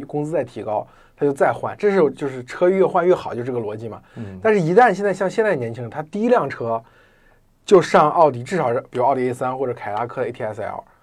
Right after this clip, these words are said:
Speaker 1: 二十万，二十多万的车，然后甚至家里再条件再好，他上，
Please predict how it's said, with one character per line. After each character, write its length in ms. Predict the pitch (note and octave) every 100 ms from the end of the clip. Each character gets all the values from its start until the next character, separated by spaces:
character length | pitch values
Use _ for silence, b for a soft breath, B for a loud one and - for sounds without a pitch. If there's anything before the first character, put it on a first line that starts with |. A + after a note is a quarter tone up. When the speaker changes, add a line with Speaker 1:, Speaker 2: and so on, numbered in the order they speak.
| b b
Speaker 1:
二 140 | A#2+
十 100 | A#2+
万， 80 | A2+
二 160 | C3
十 60 | A#2+
多 80 | A2
万 120 | A2
的 60 | A2
车， 220 | - G#2
然 120 | A2
后 220 | C3+ A#2+ _ _ -
甚 240 | - F3+
至 80 | C#3
家 180 | E3 D#3+
里 60 |
再 140 | C#3 D3
条 160 | C#3
件 80 | C#3
再 100 | D3+
好， 140 | A#2+
他 80 | A2
上， 260 | A#2 D3